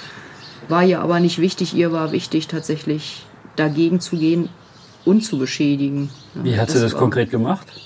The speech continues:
Speaker 1: Indem sie auf ihn zugerannt ist und ihn ja immer wieder, trotz Maulkorb, immer wieder versucht hat zu beißen, ne? Und er ist ja,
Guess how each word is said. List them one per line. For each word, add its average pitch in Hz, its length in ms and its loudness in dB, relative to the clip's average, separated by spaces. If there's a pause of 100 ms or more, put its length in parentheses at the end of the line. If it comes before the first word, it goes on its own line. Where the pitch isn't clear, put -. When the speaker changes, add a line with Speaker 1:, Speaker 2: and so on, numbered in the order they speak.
(400)
Speaker 1:
Indem 175 220 4
sie 175 140 6
auf 160 160 2
ihn 175 80 4
zugerannt 185 480 2
ist 185 120 -2
und 180 160 0
ihn 160 140 -2
ja 170 160 0
immer 180 240 2
wieder, 180 440 2
trotz - 340 -4
Maulkorb, 170 460 -2
immer 156 180 0
wieder 170 260 2
versucht 175 300 -4
hat - 100 -8
zu - 120 -2
beißen, 156 360 -4
ne? 156 120 -2
Und 185 160 -4
er 147 80 -4
ist 147 100 -2
ja, 143 220 0